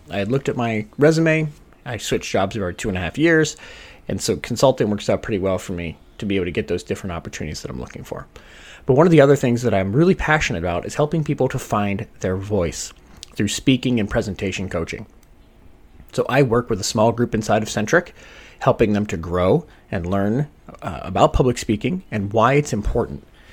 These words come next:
Now, I, being passionate about it, think it's important for everybody. I think being able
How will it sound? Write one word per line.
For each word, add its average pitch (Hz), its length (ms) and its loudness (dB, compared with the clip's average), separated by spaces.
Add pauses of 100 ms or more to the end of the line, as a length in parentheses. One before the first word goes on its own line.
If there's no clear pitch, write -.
(140)
Now, - 160 -2
I, 185 500 2
being 110 200 0
passionate 117 420 0
about 90 220 -4
it, - 100 -6
think 190 180 -2
it's 208 120 -4
important 180 420 0
for 185 140 4
everybody. 156 480 6 (760)
I 123 80 -2
think 147 180 8
being 160 180 6
able 151 360 8